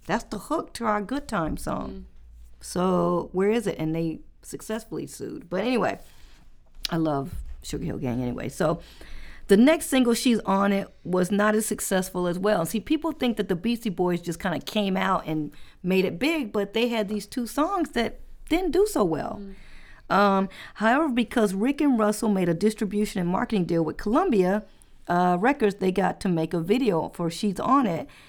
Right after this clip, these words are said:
Speaker 1: And the video was on every hour on a very obscure radio station that no one listened to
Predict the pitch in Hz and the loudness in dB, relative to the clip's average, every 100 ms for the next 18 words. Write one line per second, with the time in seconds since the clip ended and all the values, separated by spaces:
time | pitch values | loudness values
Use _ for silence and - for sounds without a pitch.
0 | - - 185 185 180 269 302 247 196 185 | -10 -2 2 2 2 2 4 6 4 4
1 | 180 170 - 185 190 185 175 190 196 185 | 2 0 -2 0 0 0 0 2 4 6
2 | 202 202 165 165 160 180 208 202 - - | 6 4 2 2 2 2 2 2 -2 -6
3 | - - 240 254 262 226 220 214 190 170 | -8 -6 -2 -2 0 -2 0 2 0 -2
4 | - 147 147 - 147 151 - - - - | -4 -2 -2 -2 -4 -4 -10 -20 -18 -6
5 | - 175 196 220 226 202 214 214 180 156 | -2 2 4 4 4 4 4 2 -2 -2
6 | - 143 147 | 0 0 0